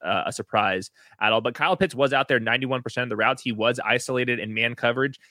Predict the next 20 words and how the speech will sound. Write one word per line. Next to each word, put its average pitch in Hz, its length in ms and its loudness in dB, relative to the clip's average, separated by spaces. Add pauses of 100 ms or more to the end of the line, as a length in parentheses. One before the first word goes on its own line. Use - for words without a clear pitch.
He 127 140 -2
did 131 220 -2
draw 117 400 2
a 113 100 0 (140)
defensive 120 400 -2
pass 120 260 0
interference 120 420 -6
way 113 340 0
down 131 260 0
the 127 80 -4
field, 135 280 -2
and 120 80 -8
you 113 80 -2
don't 127 140 0
really 120 180 0
see 123 200 -4
those 113 240 -2
type 120 180 -2
of 107 100 -6
plays, 107 360 -4